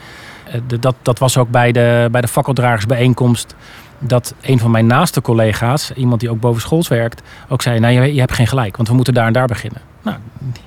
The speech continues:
die persoon had gelijk. Dus dan, dus dat, dat moet er ook zijn. Ik ben niet degene die met de vlag voorop loopt en zegt: "Jongens, deze kant gaan we op."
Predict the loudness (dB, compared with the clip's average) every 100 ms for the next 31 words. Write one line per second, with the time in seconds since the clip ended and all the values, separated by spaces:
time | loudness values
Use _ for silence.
0 | -20 -14 -4 -2 -2 -4 -6 -6 -6 0
1 | 0 0 -8 -20 -20 -20 -20 -18 -4 -2
2 | -4 -12 -2 -2 -2 -2 0 4 4 2
3 | 0 -2 0 -2 -2 -6 -14 -12 -4 0
4 | 2 2 0 -6 -20 -20 -20 -6 2 4
5 | 4 2 -2 0 2 2 2 2 2 4
6 | 2 -2 0 0 0 -6 -4 0 2 2
7 | 2 0 0 0 2 2 2 2 2 2
8 | 2 0 2 0 0 0 -4